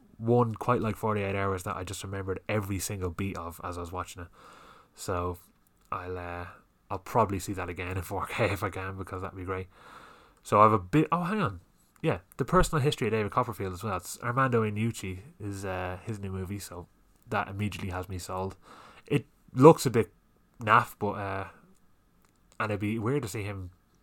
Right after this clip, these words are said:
cut himself down to a P G rating, 'cause his stuff tends to be a bit sweary, especially if you look at The Thick of It and, uh, The Death of Stalin. But he also has a new series that came out. Oh, I should probably get into these as well. Yeah, so he has a new series that came out on Netflix there called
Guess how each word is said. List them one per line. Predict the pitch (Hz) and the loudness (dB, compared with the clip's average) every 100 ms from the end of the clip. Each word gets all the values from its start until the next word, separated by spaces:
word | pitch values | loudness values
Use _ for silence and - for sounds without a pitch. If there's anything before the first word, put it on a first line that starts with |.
| _ _ - - | _ _ -20 -6
cut | 123 | -6
himself | 101 101 92 | -6 -6 -6
down | 104 98 | -6 -6
to | 92 | -4
a | |
P | 90 104 98 | -4 -4 -4
G | 98 | -4
rating, | 98 90 90 | -4 -6 -8
'cause | 90 | -8
his | 92 104 | -8 -8
stuff | - 92 | -8 -8
tends | 101 92 | -8 -10
to | - | -8
be | 95 | -8
a | 90 | -8
bit | 92 - | -10 -16
sweary, | - - 104 95 95 | -14 -6 -2 -2 -2
especially | 90 - 104 | -4 -4 -4
if | 101 | -2
you | |
look | 113 | -4
at | 107 | -4
The | 95 | -6
Thick | - 104 | -4 -4
of | 98 | -4
It | 92 82 | -8 -10
and, | 87 87 | -12 -10
uh, | 87 85 - - - - - | -10 -10 -12 -20 -20 -20 -14
The | 101 | -4
Death | 101 98 | -4 -4
of | - | -6
Stalin. | - 104 101 87 - - - - - - | -2 0 0 -8 -18 -20 -20 -20 -12 2
But | |
he | 123 | 8
also | 185 190 156 | 10 10 6
has | 151 | 2
a | |
new | 139 123 | 2 0
series | - 160 170 110 98 - - - | 2 4 6 4 2 -6 -12 -10
that | 104 - | -10 -8
came | 107 95 | -6 -4
out. | 92 90 - _ _ _ _ _ - | -4 -6 -10 _ _ _ _ _ -10
Oh, | 110 | -8
I | |
should | 98 | -6
probably | - 131 | -6 -8
get | 98 | -8
into | 92 101 | -8 -6
these | 92 | -8
as | 90 | -6
well. | 95 - - - - - - - | -8 -10 -16 -16 -18 -20 -12 2
Yeah, | 131 | 2
so | 101 139 | 4 8
he | 151 | 8
has | 151 | 8
a | |
new | 160 170 | 8 8
series | 160 147 127 | 8 6 6
that | 123 | 2
came | 123 117 | 0 2
out | 107 | 2
on | 101 | 2
Netflix | 104 - 98 | 0 -2 -6
there | - 101 | -4 -6
called | 98 98 | -4 -6